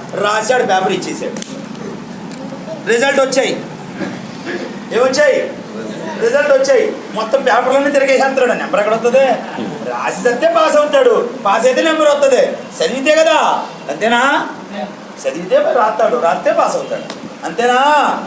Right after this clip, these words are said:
ప్రవక్త సల్లల్లాహు అలైహి వసల్లం గారు అన్నారు, మహాప్రవక్త సల్లల్లాహు అలైహి వసల్లం గారికి జిబ్రాయిల్ గారు వచ్చారు,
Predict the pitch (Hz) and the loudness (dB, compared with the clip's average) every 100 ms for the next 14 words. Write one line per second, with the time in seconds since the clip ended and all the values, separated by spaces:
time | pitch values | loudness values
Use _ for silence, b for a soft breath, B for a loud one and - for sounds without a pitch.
0 | - - 233 277 269 294 294 294 294 294 | -8 0 2 4 4 4 4 4 4 2
1 | 285 294 294 302 254 - - - - 233 | 2 2 4 6 6 2 -4 -10 -2 0
2 | 285 294 285 285 285 285 285 269 277 294 | 2 2 4 2 2 0 -2 -4 2 2
3 | 302 302 294 302 294 285 196 | 4 2 2 2 4 4 4